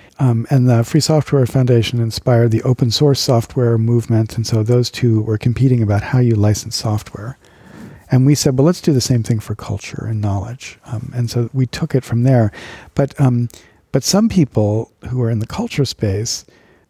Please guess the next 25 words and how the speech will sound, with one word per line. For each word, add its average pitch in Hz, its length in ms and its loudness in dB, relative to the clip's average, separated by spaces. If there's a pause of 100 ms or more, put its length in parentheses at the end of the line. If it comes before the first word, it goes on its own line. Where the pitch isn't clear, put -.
(120)
who - 160 -2
needed 127 300 2
to 113 100 2
license 113 480 2
their 110 100 0
material 117 420 0
before 107 300 -4
Creative 117 300 -2
Commons 151 400 -4
was - 160 -6
around 107 420 -4
used 165 280 4
some - 260 0
of 131 120 2
those 131 480 0 (320)
old 120 460 0 (260)
software 151 380 0
licenses. 98 640 -4 (400)
So, - 240 0
for 120 140 0
example, 107 440 0
the 104 420 -4 (100)
Wikipedia 123 760 2
was 117 120 0
originally 110 720 2